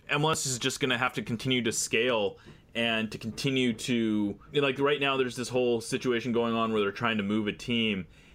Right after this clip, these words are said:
And it will be interesting to see what kind of fallout there is, that, because I think a lot of people feel like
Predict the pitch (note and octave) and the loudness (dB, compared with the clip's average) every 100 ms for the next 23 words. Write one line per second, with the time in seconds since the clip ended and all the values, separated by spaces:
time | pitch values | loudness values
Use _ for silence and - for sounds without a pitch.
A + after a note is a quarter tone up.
0 | - A#2+ A#2+ B2 C3 C3+ D3 G#3 G#3 - | -12 -4 0 2 2 2 0 0 -2 -2
1 | D#3+ C#3+ D#3 C#3 C3 C3+ C#3+ B2+ B2 C#3 | 0 0 2 2 2 0 -2 0 0 2
2 | C3 A#2 G2 F#2+ F#2 F#2+ G#2+ G2+ F2 G#2+ | 2 0 0 2 0 0 0 0 -2 -2
3 | A#2+ A2 - A2 B2+ A2+ A2 A#2 C3+ G#2+ | 0 0 -2 -2 2 2 2 0 -4 -2
4 | G#2+ - A#2 G#2+ G2+ | -4 0 2 4 2